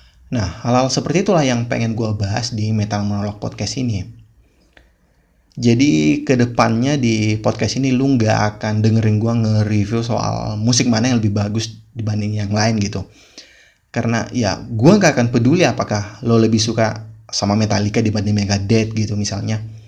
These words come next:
Ya, gua nggak peduli karena yang gua peduli adalah gimana sih Metallica atau Megadeth itu bisa membentuk musiknya seperti saat ini sehingga bisa kita dengerin sama-sama gitu. Terus untuk kedepannya rencana gua buat season pertama dulu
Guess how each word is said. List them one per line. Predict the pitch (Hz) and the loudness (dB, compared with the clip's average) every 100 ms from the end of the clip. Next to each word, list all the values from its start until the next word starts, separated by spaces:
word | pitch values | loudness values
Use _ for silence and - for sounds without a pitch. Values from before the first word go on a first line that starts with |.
| - - | -16 -2
Ya, | 139 123 | 0 6
gua | 135 147 | 6 6
nggak | - | 4
peduli | - 107 120 135 | 0 0 2 0
karena | 104 107 104 - - - - - | -2 -2 -4 -8 -20 -20 -18 0
yang | 131 127 | 2 4
gua | 123 120 | 2 2
peduli | 131 120 143 | 2 4 4
adalah | 165 120 135 - - - 120 | 2 0 0 -4 -14 -4 4
gimana | 120 110 120 | 4 4 2
sih | 196 - - | 0 -2 -2
Metallica | 117 117 113 113 117 | 0 2 2 0 -2
atau | 117 | -2
Megadeth | 107 113 110 110 110 | -2 0 -2 -2 -2
itu | 117 | -2
bisa | 120 120 107 | -2 -2 -2
membentuk | 104 107 110 113 | -2 0 0 -2
musiknya | 113 110 110 113 | -2 -2 -2 -4
seperti | 107 104 - 117 | -2 -4 -4 -4
saat | 101 98 - | -2 -2 -2
ini | 113 151 - - - | -2 -2 -6 -20 -10
sehingga | - 120 120 113 | 2 4 4 0
bisa | 139 | -2
kita | - - 127 | -2 0 2
dengerin | 107 120 | 2 0
sama-sama | - 202 - 127 113 92 | -2 -4 -2 0 0 -4
gitu. | 85 98 - _ _ _ _ _ _ _ _ _ _ _ _ - | -6 -12 -16 _ _ _ _ _ _ _ _ _ _ _ _ -4
Terus | 151 175 - - - | 0 0 0 -6 -4
untuk | 151 143 - | -4 -2 -2
kedepannya | - 123 117 104 135 151 131 117 | 0 2 2 2 2 2 0 -2
rencana | 113 113 123 135 | -2 0 0 0
gua | 110 110 107 | 2 2 2
buat | 110 110 110 | 2 0 0
season | 113 117 110 | 0 0 0
pertama | 110 104 104 | -2 -2 -2
dulu | 98 98 117 | -2 -2 -2